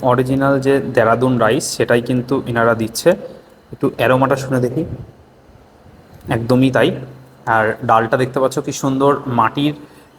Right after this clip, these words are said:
ভাঁড়ে কিন্তু এনারা প্রোভাইড করছে, তো দেখতে পাচ্ছ। একটু মুগের ডাল আমি নিলাম, এর মধ্যে কিন্তু বিনসও দিচ্ছে। তো let's go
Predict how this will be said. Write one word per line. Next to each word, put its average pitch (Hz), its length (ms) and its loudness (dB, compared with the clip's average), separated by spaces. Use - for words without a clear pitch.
ভাঁড়ে 120 320 2
কিন্তু 131 280 2
এনারা 123 240 2
প্রোভাইড 120 360 2
করছে, 240 340 0
তো 123 60 -4
দেখতে 113 240 0
পাচ্ছ। 120 300 0
একটু 127 340 2
মুগের 120 380 0
ডাল 117 260 4
আমি 120 160 0
নিলাম, 120 380 -2
এর 123 60 0
মধ্যে 127 200 2
কিন্তু 139 460 2
বিনসও 139 520 4
দিচ্ছে। 117 400 -2
তো 156 60 6
let's 156 200 6
go 165 160 4